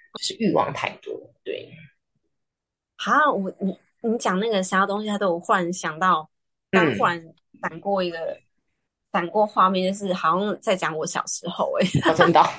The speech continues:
Speaker 2: <laughs> 就是小时候，因为我，我姐，我有两个姐姐嘛。
Speaker 1: 嗯。
Speaker 2: 所以他们的，他们其实身高，他们的，呃，身形差不多，但是身高其实有差蛮多的。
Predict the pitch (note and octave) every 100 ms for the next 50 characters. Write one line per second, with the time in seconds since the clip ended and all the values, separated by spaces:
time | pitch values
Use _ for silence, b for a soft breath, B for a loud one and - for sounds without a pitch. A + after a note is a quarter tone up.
0 | - C5 - - A4+ - C#5 - C#5 -
1 | C5 B4 G#4+ C#5 G#4 C#4 - E4 C#4 F#4+
2 | A#4 C#5 B4 D4 C4+ C4 C4+ F4+ - A#3
3 | - A#3+ D#4 G#3 F#3 F#3+ F3+ D#3+ F3 A2+
4 | C#2+ - _ - G#3 E3 C#3+ D3 - F4+
5 | G4+ - _ _ _ B B B B -
6 | G#4 F4+ C#4 A#3 F3+ D3+ - _ _ _
7 | E4+ F#4 C4 C4+ G#3 G3+ F#3 F#3 - A#3
8 | A3 A3 G3+ F#3+ F#3+ F#3+ F#3 F#3 _ _
9 | _ - D#4+ A#3+ F3 A2 D#2+ - - -
10 | - F3 - C4 B3+ C4 E3+ - E3+ E3+
11 | F3 G#3+ A3 A3+ G#3 F#3+ F#3 F#3+ E3 D#3
12 | - - - D#3 D3 F#2+ - - -